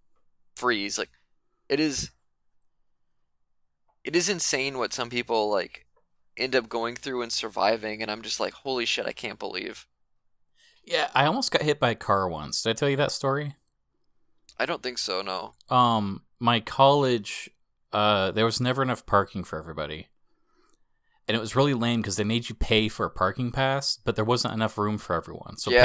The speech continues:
Speaker 2: paying for the
Speaker 1: I
Speaker 2: pass
Speaker 1: fucking know
Speaker 2: didn't
Speaker 1: that feel.
Speaker 2: Yeah. So it got to the point where I just stopped paying for the pass, and I would park in a neighborhood that was, like, across the street from the college.
Speaker 1: Mm-hmm.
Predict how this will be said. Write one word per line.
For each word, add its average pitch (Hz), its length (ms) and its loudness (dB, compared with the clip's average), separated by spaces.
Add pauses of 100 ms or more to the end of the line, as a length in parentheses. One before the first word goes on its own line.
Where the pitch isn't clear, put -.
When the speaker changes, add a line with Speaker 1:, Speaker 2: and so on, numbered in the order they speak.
Speaker 2:
paying 123 100 10
for 120 60 4
the 107 60 4
Speaker 1:
I - 80 -6
Speaker 2:
pass 104 220 8
Speaker 1:
fucking 110 220 0
know 110 80 0
Speaker 2:
didn't 110 80 0
Speaker 1:
that 107 180 2
feel. 104 440 -6
Speaker 2:
Yeah. 92 240 0 (460)
So 131 140 2
it 117 40 0
got 139 180 2
to - 60 -16
the - 40 -16
point 143 160 -4
where 113 100 -2
I - 20 -2
just 120 180 -2
stopped - 380 4
paying 107 200 -2
for 92 100 -10
the 95 80 -10
pass, 113 500 2
and 104 180 -6
I 98 40 0
would 92 160 -4
park - 340 -2
in 104 140 -6
a 95 80 -6
neighborhood 90 800 -4 (720)
that 95 160 4
was, 87 120 -4
like, 92 100 -2
across 95 380 4
the - 80 -6
street - 440 -4
from 90 220 0
the 82 60 -6
college. - 500 -4 (640)
Speaker 1:
Mm-hmm. 127 260 -10